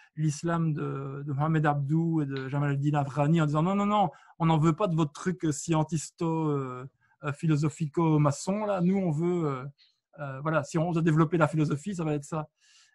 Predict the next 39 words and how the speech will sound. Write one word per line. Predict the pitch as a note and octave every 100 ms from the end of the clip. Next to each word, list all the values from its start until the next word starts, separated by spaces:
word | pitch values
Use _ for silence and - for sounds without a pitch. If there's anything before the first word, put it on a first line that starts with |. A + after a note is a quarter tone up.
| -
Euh, | C#3 B2+ D#3
et |
donc, | E3 E3 -
euh, | D3+ D3 D3 - _ _ -
euh, | D#3+ D#3+ - _ _ _ -
Guénon | F3+ A3 A#3+
arrive | G3+ G3+
à |
ce | F#3+
moment-là, | F#3+ F3 D#3+ F#3+ C#4 -
fait | - A#3
le | A3 F#3
pont | - A3+ G#3 E3 E3
avec, | D#3 D3+ D3
euh, | D3+ C3 C#3+
avec | C#3+
l'Occident, | D3+ C#3+ - D3 G3 C#4 D4 _ _ _
et | G3 B3 A#3+ G#3
au, | G3 F#3+ F3 E3+ D#3 - - _ _
à | F#3
sa | E3
suite | E3 - C4+
vont | F#3 F#3 G3+
se | E3+
développer, | D#3+ D3 D3 G#3
ben, | F#3 B2+ _ _ _
tout | F3
un, | E3 D3 D3 E3+
un | D3+ C#3+
tas | E3+
de |
grandes | D#3 D3 E3+
figures | C#3+ D#3+ E3+ F3+
qui | D#3+
vont | D#3
être | D#3
les | D3
grands | C#3 F#3+ G#3+
pionniers | F#3+ F3+ E3 F#3 F3